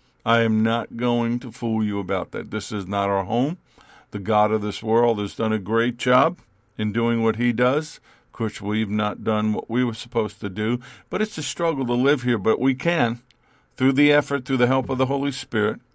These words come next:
There is a way that we can aspire to and achieve moral excellence. One,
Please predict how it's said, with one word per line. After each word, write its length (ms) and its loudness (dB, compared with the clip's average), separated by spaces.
There 180 8
is 140 2
a 80 2
way 320 6
that 220 -2
we 260 4
can 220 -2
aspire 560 4
to 200 -2
and 120 -2
achieve 400 2
moral 600 4
excellence. 600 -2
One, 400 0